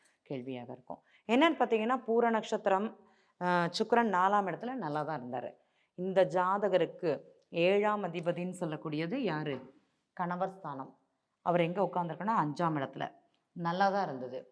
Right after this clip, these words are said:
ரெண்டு வருஷம் வரைக்குமே அவங்களுக்குள்ள திருமண உறவுல எந்த பிரச்சனையும் இல்லை. குழந்தைகள் அப்படிங்கிறது பிறந்திருக்காங்க,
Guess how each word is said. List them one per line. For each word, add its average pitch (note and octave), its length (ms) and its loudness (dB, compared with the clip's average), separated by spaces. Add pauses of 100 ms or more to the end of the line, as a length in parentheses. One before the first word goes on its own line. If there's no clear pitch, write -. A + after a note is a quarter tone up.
(100)
ரெண்டு G3+ 300 -4
வருஷம் G3 320 -4
வரைக்குமே E3 420 -4
அவங்களுக்குள்ள D#3+ 480 -4 (460)
திருமண F#3+ 280 -4 (100)
உறவுல D3+ 360 -6
எந்த D3+ 220 -4
பிரச்சனையும் D#3+ 500 -6
இல்லை. D#3 160 -4 (140)
குழந்தைகள் E3+ 500 -2
அப்படிங்கிறது C#3 440 -8 (100)
பிறந்திருக்காங்க, D3 560 -4